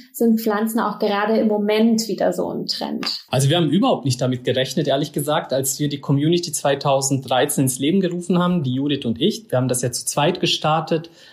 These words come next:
Speaker 2: ging das eigentlich als ein reines Blogprojekt für uns beide so an den Start. Und es war eigentlich nicht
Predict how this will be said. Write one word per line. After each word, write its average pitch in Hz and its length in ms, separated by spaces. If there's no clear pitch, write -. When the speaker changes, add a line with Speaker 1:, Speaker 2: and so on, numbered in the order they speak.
Speaker 2:
ging 185 140
das 185 140
eigentlich 165 320
als 143 220
ein 143 120
reines 156 540
Blogprojekt 135 720
für - 220
uns 131 240
beide 127 500
so 120 160
an 117 100
den 120 120
Start. 135 520
Und 135 460
es 120 200
war 143 80
eigentlich 165 300
nicht - 640